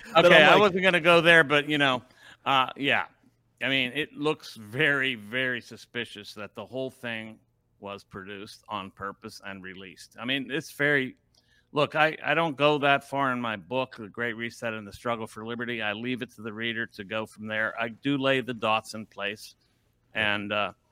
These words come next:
Speaker 2: you know, look, I'm not afraid of being labeled a conspiracy theorist. I'm just, I just don't wanna be, uh, publicly wrong. That's the
Speaker 1: Of
Speaker 2: main
Speaker 1: course.
Speaker 2: thing. I
Speaker 1: Well,
Speaker 2: mean,
Speaker 1: I
Speaker 2: you
Speaker 1: think,
Speaker 2: can
Speaker 1: I think
Speaker 2: call
Speaker 1: as long as you, as long as you cl-, like I just did, I just clarified. I can't,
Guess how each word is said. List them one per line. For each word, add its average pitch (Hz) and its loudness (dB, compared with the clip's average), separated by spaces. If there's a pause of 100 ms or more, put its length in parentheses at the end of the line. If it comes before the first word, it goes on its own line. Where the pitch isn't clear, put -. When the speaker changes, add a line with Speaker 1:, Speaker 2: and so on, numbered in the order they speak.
(380)
Speaker 2:
you 104 -6
know, 107 -4 (400)
look, 143 2
I'm 147 2
not 170 8
afraid 143 4
of 123 -2
being 117 -2
labeled 117 -2
a 95 -10
conspiracy 113 -6
theorist. 95 -10
I'm 131 -4
just, 143 -8
I 135 4
just 139 -4
don't 135 0
wanna 120 0
be, 101 -12 (180)
uh, 98 -8
publicly 120 -4
wrong. 104 -2 (460)
That's 131 -2
the - -8
Speaker 1:
Of 113 -4
Speaker 2:
main - 2
Speaker 1:
course. - -10
Speaker 2:
thing. 131 -2 (440)
I - 0
Speaker 1:
Well, 220 6
Speaker 2:
mean, - -
Speaker 1:
I 165 4
Speaker 2:
you 151 0
Speaker 1:
think, 180 -2
Speaker 2:
can 165 0
Speaker 1:
I - 2
think 160 6
Speaker 2:
call 165 0
Speaker 1:
as 135 -2
long 147 2
as 135 0
you, 127 -4
as 120 -2
long 131 0
as 120 -2
you 110 -6
cl-, 135 -4
like 123 0
I 143 4
just 131 0
did, 160 2
I 101 0
just 113 -6
clarified. 123 -2 (280)
I 147 0
can't, 214 -4